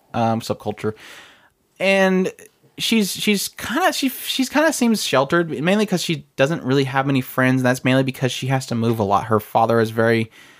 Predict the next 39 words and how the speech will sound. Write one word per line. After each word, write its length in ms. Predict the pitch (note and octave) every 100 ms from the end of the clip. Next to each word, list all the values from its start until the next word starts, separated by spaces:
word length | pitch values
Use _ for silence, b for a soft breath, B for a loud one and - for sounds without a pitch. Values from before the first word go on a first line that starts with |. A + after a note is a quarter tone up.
| B -
uh, 260 | G#2+ G#2 G2+
part 220 | - A2+
of 80 | A#2+
some 360 | B2+ A#2+ A2 G#2
really 200 | A2 A#2
big 220 | A2+ A2
corporation 680 | - A2 G#2+ A2 A2 - A#2
or 40 |
whatever, 380 | A2 G#2+ G#2+ A2
and 220 | F#2+ G#2 G#2+
he's, 460 | A2 G#2+ - - A2+
has 260 | A2 A#2+
to 100 | -
move 240 | A#2+ A2+ G#2+
a 40 |
lot, 240 | A2+ A2+ F#2+
and 100 | G2
so 260 | - A2+ G2+
she's 220 | - B2+
constantly 400 | - B2+ B2 A2+
moving 200 | A2 A2
with 100 | A2
her 80 | G#2+
family 340 | A2+ G#2+ G#2
a 60 | G2+
lot. 260 | E2+ - B B B B B B
And 140 | B2 A#2+
so 160 | C#3
when 120 | C3
she 140 | C3 C3
comes 240 | C#3 B2+
to 60 | B2
this 180 | A#2 -
new 180 | B2 A#2
place 340 | - B2 -
where 120 | A2+
she 400 | - A2+ A2 G#2 _
starts 300 | - A2 -
living, 440 | F3+ G#3+ E3+ F#3+